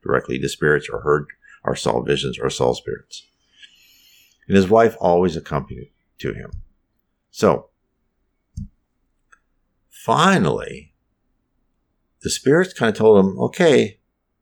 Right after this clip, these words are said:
this is serious. You're gonna have to do something about this." And he and his wife talked. And he adopted the nom de plume Allan Kardec. Now, Allan Kardec was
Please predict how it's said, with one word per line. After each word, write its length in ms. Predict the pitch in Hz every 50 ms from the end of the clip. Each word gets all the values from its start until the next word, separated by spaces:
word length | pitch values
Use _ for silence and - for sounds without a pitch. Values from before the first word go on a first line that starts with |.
| _ _ _ _ _ _ _ _ _
this 200 | - 80 - -
is 180 | 85 80 - -
serious. 760 | - 143 143 143 135 127 110 107 107 101 - - - - _ _ _ _ _ _ _
You're 120 | 73 76 73
gonna 220 | 80 82 80 85
have 80 | 82 -
to 80 | - 69
do 220 | 65 85 87 90
something 340 | - - - 71 - 67 57
about 300 | 53 - - - - _ _ -
this." 240 | - - - - -
And 200 | 67 67 67 - -
he 180 | - 85 85 85
and 80 | 85
his 160 | 80 67 64
wife 240 | 62 62 65 65 - -
talked. 360 | - 64 64 - - - _ _ _ _ _ _ _ _ _ _ _ _ _ _ _ _ _ _ -
And 160 | 92 92 90
he 100 | 92 92
adopted 680 | 87 78 90 95 92 101 107 - - - 113 107 - 87
the 100 | 80 71
nom 320 | 67 67 64 64 64 -
de 80 | - 67
plume 400 | - - 82 85 85 85 87 - -
Allan 280 | 69 67 69 67 65 65
Kardec. 600 | - - 58 62 67 67 92 98 85 - - - - _ _ _ _ _ _ _ _ _ _
Now, 360 | - 78 76 69 64 64 - _ _ _ _ _ _ _ _ _ _ _ _ -
Allan 280 | - 92 107 123 131 127
Kardec 540 | - - 92 85 80 98 95 85 64 - _ _
was 220 | - 76 71